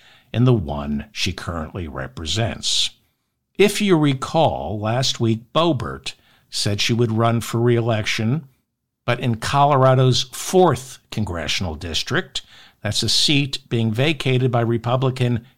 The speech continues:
Ken Buck, who announced his retirement late last year.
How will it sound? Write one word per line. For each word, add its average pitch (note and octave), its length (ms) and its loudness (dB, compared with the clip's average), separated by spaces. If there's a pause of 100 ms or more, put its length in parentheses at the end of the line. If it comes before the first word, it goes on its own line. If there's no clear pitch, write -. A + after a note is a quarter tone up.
(100)
Ken C3 400 2
Buck, A2 640 -2 (380)
who A#2 140 -2
announced A2+ 500 0
his G#2 200 -4
retirement G#2 1000 -4 (340)
late G2+ 480 -2 (180)
last D#2 640 -6
year. G#2 440 -4